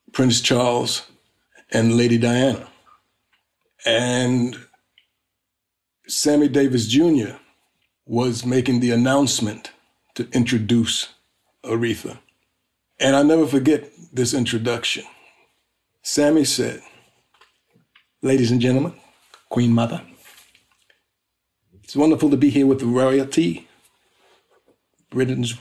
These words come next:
royalty, but we have royalty of our own in America. We have the Duke of Ellington,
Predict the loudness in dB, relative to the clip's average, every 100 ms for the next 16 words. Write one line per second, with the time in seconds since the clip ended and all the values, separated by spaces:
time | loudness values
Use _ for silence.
0 | -6 -2 0 0 -2 -4 -6 -14 -20 -6
1 | 0 0 2 0 -2 0 2 2 0 0
2 | 0 -2 -2 0 0 0 -6 -18 _ _
3 | _ _ _ -20 _ _ _ _ _ _
4 | _ _ _ -2 0 2 0 -6 -10 -20
5 | _ _ _ _ _ _ _ _ _ _
6 | _ _ _ _ _ _ _ _ _ _
7 | _ _ _ -2 0 0 -4 -12 _ _
8 | _ _ _ -2 2 0 0 -14 _ _
9 | -6 0 2 2 0 -2 -4